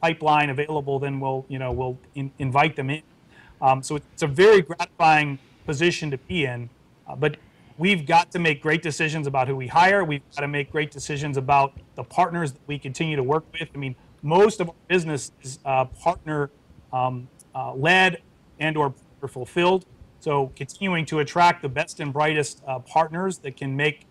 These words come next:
the biggest difference for our business. That, that's what I sweat, right? The sweat, you know, in front of us, the product is working so well. This is all about execution and, and moving quickly to, uh, you know, capture as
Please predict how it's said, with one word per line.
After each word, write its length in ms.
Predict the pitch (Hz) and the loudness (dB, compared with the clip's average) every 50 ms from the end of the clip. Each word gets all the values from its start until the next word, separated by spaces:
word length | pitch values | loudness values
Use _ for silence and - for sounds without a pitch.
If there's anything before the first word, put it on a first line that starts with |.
| - 135 _ | -20 -20 _
the 80 | - 127 | -14 -6
biggest 320 | 127 151 156 147 135 - | -4 -4 -2 -2 -4 -2
difference 320 | - 156 143 - 147 - - | -4 -4 -4 -6 -16 -16 -10
for 140 | - 143 135 | -4 -2 -2
our 100 | 131 123 | -2 0
business. 380 | 135 147 139 131 135 _ - _ _ _ _ _ _ _ _ _ - | -2 -2 -4 -4 -6 _ -20 _ _ _ _ _ _ _ _ _ -2
That, 160 | - 196 202 - | -2 -2 0 2
that's 200 | 196 220 - - | 0 0 0 0
what 100 | - - | -2 0
I 80 | 190 | 0
sweat, 360 | 180 - - 208 196 156 - - | 0 0 2 2 2 2 2 0
right? 220 | - 143 147 143 - | -6 -6 -6 -6 -8
The 80 | 143 | -12
sweat, 340 | - - - 180 196 196 196 _ | -12 -6 0 0 0 0 0 _
you 80 | - 151 | -10 -10
know, 80 | 151 151 | -10 -10
in 120 | _ _ | _ _
front 160 | - 185 196 | -4 -2 -2
of 60 | 180 | 0
us, 140 | 156 147 139 | 0 -2 -2
the 100 | - 143 | -4 -10
product 340 | - - 180 185 180 170 - | -12 -8 -8 -8 -8 -8 -10
is 120 | 143 127 | -10 -6
working 300 | 143 160 151 143 147 135 | -4 -4 -4 -4 -6 -14
so 360 | 123 - - - - 175 170 165 | -14 -12 -10 -4 0 0 0 0
well. 320 | 156 160 165 160 151 - _ _ _ _ _ _ _ - | 2 2 2 2 2 0 _ _ _ _ _ _ _ -12
This 180 | 156 147 - | -10 -6 -4
is 140 | 180 151 139 | -4 0 2
all 260 | 151 156 175 180 170 _ | 4 4 4 4 2 _
about 180 | - 151 151 - - | 0 0 0 0 0
execution 720 | 156 165 - - 143 - - 180 175 156 - - 151 143 139 | -4 -4 -4 -6 -14 -12 -10 -8 -8 -6 -6 -6 -6 -4 -4
and, 200 | 131 131 135 139 - | -6 -6 -8 -8 -8
and 140 | 135 131 131 | -8 -6 -2
moving 400 | 143 165 180 170 170 156 143 - | -2 0 0 0 0 -2 -2 -6
quickly 400 | - _ - - - 151 143 135 | -10 _ -18 -10 -6 -4 -4 -2
to, 220 | - 139 139 131 - _ _ _ _ _ - | 0 0 -2 -2 -2 _ _ _ _ _ -6
uh, 300 | - 135 135 135 131 127 131 | -2 0 2 2 2 0 -4
you 80 | - 139 | -10 -16
know, 60 | - _ _ _ | -18 _ _ _
capture 380 | - - 165 165 165 - - 147 | 2 4 4 6 4 4 0 -2
as 100 | 139 - | -2 -2